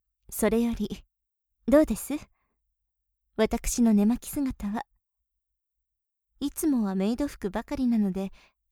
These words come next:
ちょっと新鮮だと思うんですよ。さあさあ、どう思いました？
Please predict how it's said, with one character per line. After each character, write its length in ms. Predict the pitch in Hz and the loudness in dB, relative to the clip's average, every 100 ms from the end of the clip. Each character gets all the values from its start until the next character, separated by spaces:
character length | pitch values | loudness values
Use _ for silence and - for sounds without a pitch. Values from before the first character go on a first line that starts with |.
| - | -8
ち 120 | 339 | -8
ょ 20 | |
っ 20 | - | -4
と 160 | 226 190 | -4 -2
新 240 | - 240 | -2 -2
鮮 180 | 294 277 | 0 -2
だ 100 | 285 | -2
と 140 | 208 | -2
思 180 | 180 190 | -2 -2
う 60 | 185 | -4
ん 40 | |
で 100 | - | -6
す 180 | - 180 | -12 -14
よ。 80 | 160 _ _ _ _ _ _ _ _ _ _ _ _ _ | -14 _ _ _ _ _ _ _ _ _ _ _ _ _
さ 340 | - 220 202 175 | -10 -6 -4 -6
あ 20 | |
さ 420 | - - 226 - | -10 -8 -8 -8
あ、 0 | - - - _ _ _ _ _ _ _ _ - | -14 -20 -20 _ _ _ _ _ _ _ _ -2
ど 240 | 262 285 | 0 2
う 40 | 226 | 2
思 200 | 190 202 | 2 2
い 40 | |
ま 140 | 226 | 0
し 100 | - | -2
た？ 320 | - 208 302 | -6 -10 -10